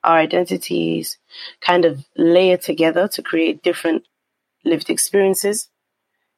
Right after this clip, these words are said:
In my case, similar to Michelle, I'm a Black disabled woman. You say I'm, I'm a young person, I have this occupation, I come from this background.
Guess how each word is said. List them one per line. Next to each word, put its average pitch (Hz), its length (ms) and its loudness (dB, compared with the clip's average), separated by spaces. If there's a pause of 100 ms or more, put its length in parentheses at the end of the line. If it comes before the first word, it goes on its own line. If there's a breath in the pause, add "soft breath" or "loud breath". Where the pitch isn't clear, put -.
(140)
In 170 140 2
my 170 200 4
case, 170 680 -4
similar 170 320 0
to 165 140 -8
Michelle, 165 260 -2
I'm 170 180 0
a 160 60 -2
Black 170 260 -2
disabled 156 440 -6
woman. 214 580 0 (580)
You 143 60 -12
say 151 240 0
I'm, 147 180 -2
I'm 156 160 -2
a 156 40 -2
young 220 360 0
person, 190 760 0
I 160 100 -2
have 143 260 -4
this 151 240 -2
occupation, - 760 -2
I 160 40 -2
come 143 200 -6
from 135 140 -4
this 139 180 -6
background. 170 540 -6